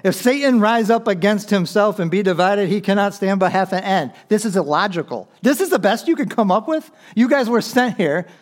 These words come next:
to tell these people who's empowering me and why I'm not the way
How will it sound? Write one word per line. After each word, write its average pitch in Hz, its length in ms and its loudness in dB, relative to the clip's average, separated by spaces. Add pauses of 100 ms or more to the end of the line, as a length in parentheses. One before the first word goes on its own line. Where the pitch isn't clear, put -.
(200)
to 208 100 2
tell 247 220 0
these 233 220 -2
people 214 440 0 (300)
who's 226 240 2
empowering 220 600 0
me 175 260 -2 (160)
and 175 160 0
why 226 240 2
I'm 214 160 0
not 226 180 0
the 233 80 0
way 220 320 2